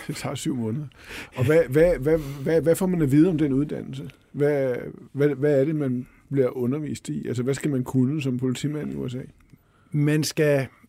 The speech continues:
Speaker 2: altså der, hvor, hvor, hvor jeg har fået det, øh, altså nu kan jeg ikke tale for, for, for de der, altså Mississippi og Louisiana og sådan
Speaker 1: Ja.
Speaker 2: noget. Øh, men, men der, der er det jo meget, det, altså, der er det faktisk det overordnede filosofiske, det går ud på, øh, som, som de sælger.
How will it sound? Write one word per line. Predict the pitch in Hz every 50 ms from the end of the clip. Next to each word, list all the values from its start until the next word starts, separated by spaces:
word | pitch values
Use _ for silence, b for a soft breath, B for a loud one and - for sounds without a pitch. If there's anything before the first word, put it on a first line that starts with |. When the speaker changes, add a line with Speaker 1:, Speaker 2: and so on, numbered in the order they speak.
| _ -
Speaker 2:
altså | 131 131 113 - 139
der, | 120 - - 160 160
hvor, | 135 147 143 139 127
hvor, | 120 120 127 123 123 117 104 90 - - -
hvor | - 135 120 120 131
jeg | 131 131 139 147 147
har | 165
fået | - - - 127 113 113 117
det, | 117 110 - - -
øh, | - - 127 127 - 120 117 104 - - - - - -
altså | - 117 107 - 117 107 - - 127
nu | 123 120 113 - - -
kan | 135 127
jeg | 113
ikke | 117 120 - -
tale | - 135 127 123
for, | 120 - 117 104 98
for, | - - 107 98 101 98
for | - - 107
de | 101 107
der, | 107 - - 107
altså | 110 - 107 - 107
Mississippi | 107 101 - - - - 113 110 - -
og | - 113
Louisiana | 110 - - - 107 104 98 113 -
og | - -
sådan | 131 123 113 120 - B B B B B B B B B B B -
Speaker 1:
Ja. | 120
Speaker 2:
noget. | 117 113
Øh, | 104 120
men, | 127 127 123 113
men | 123 127 120
der, | - 143 143 151 135 131 127
der | - -
er | 139 147 147
det | 160
jo | 160 135
meget, | 123 110 113 131 147 143 -
det, | 143 131 123 123 120 120 - -
altså, | - 127 113 - 127 117 113 _ _ _ -
der | - 120
er |
det | 127 123
faktisk | 120 120 131 - -
det | - - -
overordnede | 117 104 117 135 131 120 107 120 117 113
filosofiske, | - 123 117 107 - - - - - 147 - - 139
det | 131 120
går | 123
ud | 123 -
på, | - - - - - b b b b b b b b b b b
øh, | - 135 123 117 113 113 107 -
som, | - - 139 - -
som | - 135 123 113
de | 123
sælger. | 117 - - 127 131 131 139 127